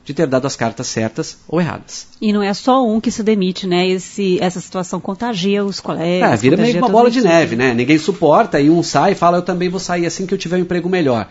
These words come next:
Speaker 2: Uhum.
Speaker 1: E, Luciana, hoje em dia, as pessoas, elas começam a mandar currículo empregadas. E é o melhor caminho pra arrumar emprego. Quer
Speaker 2: Uhum.
Speaker 1: arrumar emprego?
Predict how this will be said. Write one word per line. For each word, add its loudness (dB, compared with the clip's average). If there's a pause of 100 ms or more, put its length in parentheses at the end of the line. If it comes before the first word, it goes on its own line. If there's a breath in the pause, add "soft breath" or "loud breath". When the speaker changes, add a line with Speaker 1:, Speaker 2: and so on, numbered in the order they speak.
(140)
Speaker 2:
Uhum. -6
Speaker 1:
E, 4
Luciana, 4 (560 soft breath)
hoje 4
em 6
dia, 4 (640)
as -6
pessoas, 0
elas 2
começam 0
a -
mandar 2
currículo 0
empregadas. -6 (640)
E 0
é 4
o 4
melhor 4
caminho 4
pra 2
arrumar 2
emprego. -6 (380)
Quer -10
Speaker 2:
Uhum. 2
Speaker 1:
arrumar 4
emprego? 2